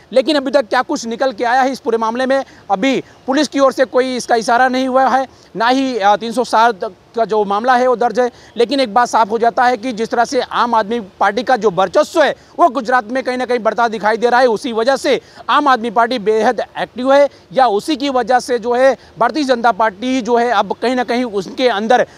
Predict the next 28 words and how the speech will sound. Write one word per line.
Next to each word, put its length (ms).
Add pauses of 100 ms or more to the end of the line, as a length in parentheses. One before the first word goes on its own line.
(160)
हड़बड़ा-, 400
खड़बड़ाहट 360
मची 260
हुई 160
है, 60
हड़कंप 360
मची 160
हुई 200
है। 160 (240)
अब 80
देखना 360
ये 140
होना 280
कि 100
आने 240
वाले 240
विधानसभा 600
को 200
लेकर 460
जो 140
है 200 (260)
विधानसभा 460
में 140
क्या 180
कुछ 160
बदलाव 380
होता 220
है, 180